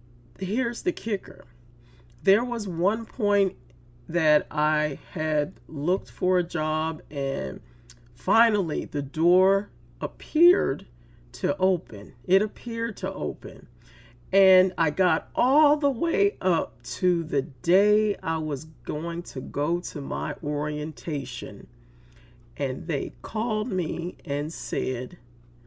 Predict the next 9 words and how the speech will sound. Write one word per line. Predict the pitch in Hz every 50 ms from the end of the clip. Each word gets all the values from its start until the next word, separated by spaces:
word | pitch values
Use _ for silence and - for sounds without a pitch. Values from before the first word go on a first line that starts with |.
| - - - - - - - -
"I'm | - 196 196 196
sorry, | - - - 147 143 - 147
Miss | 147 147 131 139 - -
Richardson, | 151 135 131 - - - - - - 143 135 139 147 - - - - - - - -
you | 160 170
didn't | 160 196 196 185 - 156 147
get | 135 175 135 - -
the | 151
job." | 147 - - 135 107 85 78 - - 175